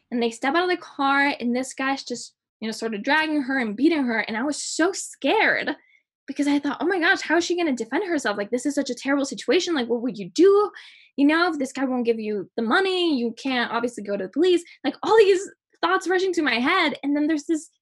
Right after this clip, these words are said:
little snap moment where Alexandra says, like, "Hold up, you're forgetting that I have a dick too,"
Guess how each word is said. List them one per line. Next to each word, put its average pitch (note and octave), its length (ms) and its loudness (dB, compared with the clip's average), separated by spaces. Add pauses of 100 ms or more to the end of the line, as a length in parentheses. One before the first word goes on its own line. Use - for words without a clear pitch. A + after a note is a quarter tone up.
little D4 200 2
snap C#4 500 0
moment A3 540 0
where A#3 100 2
Alexandra C4 880 0 (480)
says, A#3 320 0
like, F#3 320 -2 (220)
"Hold C4 320 0
up, F#3+ 240 0 (360)
you're A#3 140 2
forgetting B3+ 760 0 (260)
that A#3 100 2
I A3 80 2
have A#3+ 220 0
a G#3 80 0
dick G3+ 340 -4
too," - 260 -4